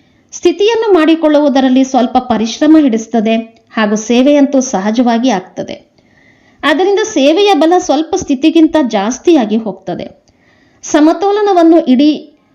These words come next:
ಹಾಗೂ ಬಾಪ್ತಾದರವರ ಸರ್ವ ಸೇವೆ ಮಾಡುವಂಥ ಆತ್ಮಗಳ ಸಂಬಂಧ ಸಂಪರ್ಕದಲ್ಲಿ ಬರುವಂತಹ ಬ್ರಾಹ್ಮಣ ಪರಿವಾರದ ಆಶೀರ್ವಾದಗಳನ್ನು ಪಡೆಯುತ್ತಾ ನಡೆಯಿರಿ. ಈ ಆಶೀರ್ವಾದಗಳ ಖಾತೆ ಬಹಳ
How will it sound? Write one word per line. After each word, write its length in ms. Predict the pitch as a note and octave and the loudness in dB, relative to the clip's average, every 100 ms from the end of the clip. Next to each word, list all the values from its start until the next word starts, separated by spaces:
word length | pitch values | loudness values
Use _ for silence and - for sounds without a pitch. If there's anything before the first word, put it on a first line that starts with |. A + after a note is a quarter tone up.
| _ | _
ಹಾಗೂ 320 | - D4 C#4+ C#4+ | -4 -2 2 2
ಬಾಪ್ತಾದರವರ 840 | G#3 A3+ - C4+ B3+ C4 B3+ B3 B3 A#3+ - | 0 -2 -2 -2 0 0 2 2 0 -2 -6
ಸರ್ವ 400 | - A3+ C4 C#4+ A3+ - | -4 -2 0 0 0 -4
ಸೇವೆ 380 | - C4 C#4+ | -4 0 2
ಮಾಡುವಂಥ 460 | D#4 B3+ A3+ A#3 A3+ G#3+ | 2 2 0 -2 -2 -4
ಆತ್ಮಗಳ 500 | G#3 G#3 A#3+ A#3 A3 G#3+ - | -4 -6 -2 0 0 -2 -4
ಸಂಬಂಧ 460 | - A#3+ A#3 D#4+ F4+ | -6 0 2 4 2
ಸಂಪರ್ಕದಲ್ಲಿ 760 | F#4 C4 A#3 A3+ A3+ A3 A3+ | 2 0 0 0 0 -2 0
ಬರುವಂತಹ 600 | G#3 A3 G#3+ G#3+ G#3 A#3 G#3+ A#3 - _ _ _ - | 0 0 0 -2 -2 -2 -2 -4 -8 _ _ _ -4
ಬ್ರಾಹ್ಮಣ 400 | B3+ C#4 F#4+ G#4 G4+ | -2 0 -2 -4 -4
ಪರಿವಾರದ 500 | C#4+ C4 B3 A#3 G#3 - | -2 0 2 0 -2 -4
ಆಶೀರ್ವಾದಗಳನ್ನು 960 | G#3 B3 F4+ F4 D4 A#3 A3 G3 G3 C4+ | -4 -4 -2 -2 0 0 -2 -2 -2 -2
ಪಡೆಯುತ್ತಾ 600 | - A3 A#3 C4 B3+ F#3 | -4 -2 0 0 0 0
ನಡೆಯಿರಿ. 500 | D#4+ C4 F#3+ F3+ - _ _ _ _ | 2 2 0 -4 -8 _ _ _ _
ಈ 60 | A3 | -6
ಆಶೀರ್ವಾದಗಳ 800 | - A3 A3+ C#4 B3 A3+ G#3+ G#3 | -2 -2 0 0 0 0 0 -2
ಖಾತೆ 500 | G3 A3 G#3 - G3 | -4 -6 -6 -4 -2
ಬಹಳ 300 | A3+ G3 G#3+ | -2 -2 -2